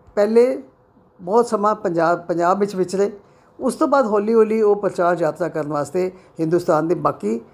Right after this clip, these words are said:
ਜਗ੍ਹਾ 'ਤੇ ਗਏ ਔਰ ਚਾਰੋਂ ਦਿਸ਼ਾਵਾਂ 'ਚ ਗਏ ਨੇ। ਧੰਨ ਗੁਰੂ ਨਾਨਕ ਦੇਵ ਜੀ ਚਾਰੋਂ ਦਿਸ਼ਾਵਾਂ 'ਚ ਗਏ ਨੇ। ਦੇਖੋ, ਪੂਰਬ ਵਿੱਚ ਉਹ ਗਏ ਨੇ ਅਸਾਮ, ਬੰਗਾਲ ਤੱਕ,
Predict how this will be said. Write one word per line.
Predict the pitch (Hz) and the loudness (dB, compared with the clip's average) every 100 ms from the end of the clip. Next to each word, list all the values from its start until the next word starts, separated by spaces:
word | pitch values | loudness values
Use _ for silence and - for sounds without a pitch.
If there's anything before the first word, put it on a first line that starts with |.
| _ - | _ -2
ਜਗ੍ਹਾ | 160 160 | 0 2
'ਤੇ | 170 | 0
ਗਏ | 139 131 - - _ _ _ - | 0 -2 -4 -20 _ _ _ -2
ਔਰ | 185 | 0
ਚਾਰੋਂ | 180 202 208 262 | 2 2 4 4
ਦਿਸ਼ਾਵਾਂ | 254 247 247 | 2 0 0
'ਚ | 214 | 0
ਗਏ | 185 240 | 0 0
ਨੇ। | 302 - _ _ _ _ | -2 -6 _ _ _ _
ਧੰਨ | 170 175 | -6 -2
ਗੁਰੂ | 190 | -2
ਨਾਨਕ | 175 185 185 | 0 0 0
ਦੇਵ | 202 | 0
ਜੀ | 269 | 0
ਚਾਰੋਂ | 233 180 247 | 0 0 0
ਦਿਸ਼ਾਵਾਂ | 302 220 185 170 | -2 -2 0 0
'ਚ | |
ਗਏ | 156 151 | -2 -2
ਨੇ। | 196 285 294 - _ - | -2 -4 -6 -18 _ -2
ਦੇਖੋ, | 202 269 | 0 0
ਪੂਰਬ | 269 214 226 254 | -2 -2 0 2
ਵਿੱਚ | 254 254 285 285 226 | 0 -2 -2 -2 0
ਉਹ | 208 | 0
ਗਏ | 190 202 | 2 2
ਨੇ | 226 220 | 2 -2
ਅਸਾਮ, | 190 190 226 | 0 0 0
ਬੰਗਾਲ | 196 175 175 185 | -2 0 2 2
ਤੱਕ, | 185 233 | 0 -2